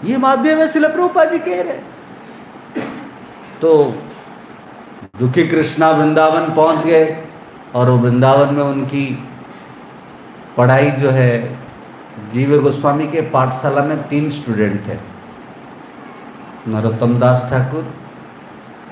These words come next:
श्यामानंद पंडित, दुखी कृष्णा, श्रीनिवास आचार्य।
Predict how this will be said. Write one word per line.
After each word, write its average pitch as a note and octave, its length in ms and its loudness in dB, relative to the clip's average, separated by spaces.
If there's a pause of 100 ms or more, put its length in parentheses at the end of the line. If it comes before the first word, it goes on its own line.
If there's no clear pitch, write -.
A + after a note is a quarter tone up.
(260)
श्यामानंद A2 640 0
पंडित, B2+ 500 0
दुखी G#2+ 420 -8
कृष्णा, C#3 480 -6 (1300)
श्रीनिवास G#2+ 640 2
आचार्य। D#2+ 680 -8